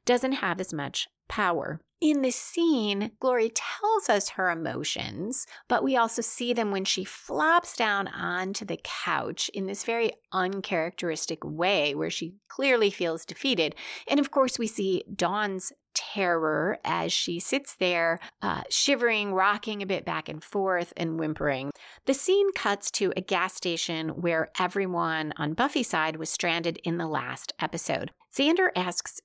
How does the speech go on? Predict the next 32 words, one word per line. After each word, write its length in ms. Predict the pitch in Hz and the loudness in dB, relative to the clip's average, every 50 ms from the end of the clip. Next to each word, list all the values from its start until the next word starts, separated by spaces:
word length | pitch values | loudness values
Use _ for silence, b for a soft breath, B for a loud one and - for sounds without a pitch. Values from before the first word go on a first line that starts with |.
| - 202 | -8 -4
Giles, 520 | - 214 202 190 202 196 180 175 175 - | 0 0 2 2 0 0 -2 -2 -2 -4
who's 260 | - - 185 185 - | -2 -4 -4 -2 0
looking 340 | 247 277 294 - 269 233 208 - | 0 0 0 2 0 0 0 0
a 60 | 208 | 0
little 420 | 196 226 240 254 302 381 415 415 330 | 0 0 0 2 4 4 6 6 6
bit 180 | 247 233 - | 6 4 4
better, 320 | 180 185 180 180 185 180 - - | 4 2 2 2 0 0 0 0
if 140 | 180 180 | -2 -2
he's 260 | - 202 185 185 196 170 | -2 -2 -4 -4 -2 -2
ready 260 | 160 156 160 156 151 | -2 -2 -2 -2 -4
to 80 | 156 160 - | -6 -8 -6
go, 360 | - 220 233 233 233 208 180 170 | -2 0 2 4 4 4 4 2
but 160 | 170 156 - | 0 -2 -2
Giles 640 | - - 190 196 226 262 269 254 226 196 190 - - | -2 -2 -2 -2 0 0 2 2 2 2 0 -2 -4
asks 420 | - 185 170 170 175 - - - - | -6 -6 -6 -4 -4 -4 -4 -4 -4
how 260 | - 156 151 170 170 _ - | -2 -2 -2 -4 -6 _ -4
Buffy 420 | 175 180 208 - - 131 107 - - | -2 -2 -2 -2 -2 -4 -4 -4 -6
is. 560 | - 160 147 143 131 135 127 123 156 - - B B B B B B B B | -4 -2 -2 -2 -2 -2 -2 -2 -2 -4 -4 B B B B B B B B
Xander 460 | 196 226 269 302 359 381 427 403 370 | 2 4 6 6 6 6 6 4 2
says, 560 | - - - 220 208 202 196 185 190 - - - _ | 2 0 0 0 2 2 2 0 0 -2 -6 -8 _
"Still 680 | - - - - - 233 220 208 208 208 208 208 - - | -2 -2 0 2 4 4 4 4 4 2 2 0 -2 -2
the 140 | 202 202 202 | -2 -2 0
same," 560 | - - - 240 226 180 165 160 165 170 - - | 0 0 0 2 2 2 2 0 0 -2 -2 -2
and 280 | 180 175 175 170 180 | -2 -2 -2 -2 0
Willow 480 | 196 208 220 214 208 202 202 190 190 - | 2 4 4 6 6 6 6 6 4 2
says 320 | - - - 180 165 160 - | 0 -2 0 0 0 0 0
it's 140 | 175 - - | -4 -6 -4
been 240 | - 170 165 - - _ | -2 -2 -2 -2 -4 _
almost 440 | - 175 175 175 185 185 190 - - | 0 0 2 2 0 0 -2 -4 -4
half 300 | - - - 143 139 - | -4 -2 -2 -2 -2 -2
an 80 | 196 196 | -2 0
hour. 500 | 240 254 226 220 220 220 220 214 214 | 0 2 2 2 2 2 2 0 -2